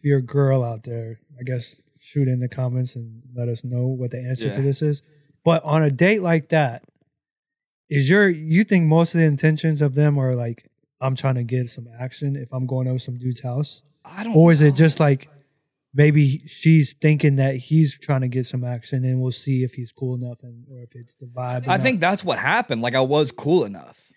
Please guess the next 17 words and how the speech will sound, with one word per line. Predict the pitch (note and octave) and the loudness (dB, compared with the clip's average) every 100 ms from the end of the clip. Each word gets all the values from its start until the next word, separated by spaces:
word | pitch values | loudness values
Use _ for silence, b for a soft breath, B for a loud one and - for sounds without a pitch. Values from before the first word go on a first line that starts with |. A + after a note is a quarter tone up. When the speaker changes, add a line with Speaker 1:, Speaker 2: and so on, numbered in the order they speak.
| _ - | _ 0
Speaker 1:
But | E3 | 2
I'm | G#3+ | 2
saying | G#3 F3+ | 2 2
Speaker 2:
For | D#3+ | 4
sure. | D#3+ | 2
Speaker 1:
from | C#3+ | 4
her | E3 E3+ | 2 2
perspective, | D#3+ - D3 C#3 C3+ | -2 0 0 2 0
she, | - E3+ D#3+ | 2 2 2
like, | C#3 B2+ - | 0 -4 -6
Speaker 2:
I | D3 | -4
think | G#3+ F#3+ | -2 0
that's | F3+ F3+ | -2 -2
what | D#3 | -4
it | G#2+ | -4
was. | C3 G2 - - - | -6 -6 -10 -12 -2
Speaker 1:
But | D3 D#3+ | 0 0